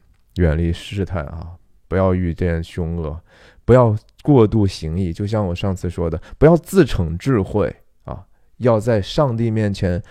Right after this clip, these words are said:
存一颗敬畏的心。这些事情就是不是让你知道的，就是你没有办法去把它完完全全搞成清楚的。然而你的态度就是说，因为我不，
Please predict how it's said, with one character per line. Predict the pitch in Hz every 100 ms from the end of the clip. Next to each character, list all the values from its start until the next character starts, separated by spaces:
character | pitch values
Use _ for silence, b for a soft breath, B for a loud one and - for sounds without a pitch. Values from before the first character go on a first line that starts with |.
| b b
存 | - - 95
一 | 104
颗 | 98 104 95
敬 | - - 123 104
畏 | 101
的 | 76
心。 | 78 - 85 82 - _ b b
这 | 311
些 | 302
事 | -
情 | 294 147
就 | - - 330
是 | -
不 | - 90
是 | - 92
让 | 95 85
你 | 73
知 | - 82
道 | 78 60
的， | - - b
就 | - 302 349
是 | 147 113
你 | 98 85
没 | 85
有 | 92
办 | 78 98 90
法 | 82
去 | -
把 | - 78
它 | 87 90 87
完 | 101
完 | 117 113
全 | 113 101
全 | 92 92
搞 | 95 - 85
成 | - 87
清 | - 92
楚 | 90 -
的。 | - - - - - -
然 | 92 98
而 | 113
你 | 110 90
的 | 95
态 | 117 120
度 | 107
就 | 104 117
是 |
说， | 107 117 113 - b b b
因 | 123 165 208
为 | 151 139
我 | 104 76 - _
不， | - 113